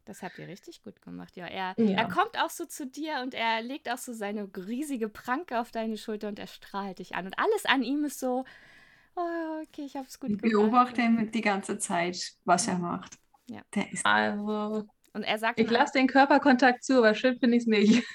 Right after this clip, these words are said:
Speaker 1: Ja. Aber er, er strahlt auch und sagt so, „Ja, äh, Benta hat mir davon, hat mir davon erzählt.“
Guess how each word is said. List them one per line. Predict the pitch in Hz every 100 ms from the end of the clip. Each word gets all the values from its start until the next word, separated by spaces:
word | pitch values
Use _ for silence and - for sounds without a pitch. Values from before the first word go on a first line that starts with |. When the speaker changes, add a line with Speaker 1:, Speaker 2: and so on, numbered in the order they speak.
| -
Speaker 1:
Ja. | - 254 - _ _ _ _
Aber | - 220 220
er, | 226 233
er | 208 233
strahlt | - 220 226 226
auch | - 196 208
und | 208
sagt | 202 208 -
so, |
„Ja, | 208 214 - 214
äh, |
Benta | 208 226 - 269 277
hat | 214
mir | 220
davon, | 196 208 208 202 185
hat | 196 185
mir | 180
davon | 180 202
erzählt.“ | 175 - 165 151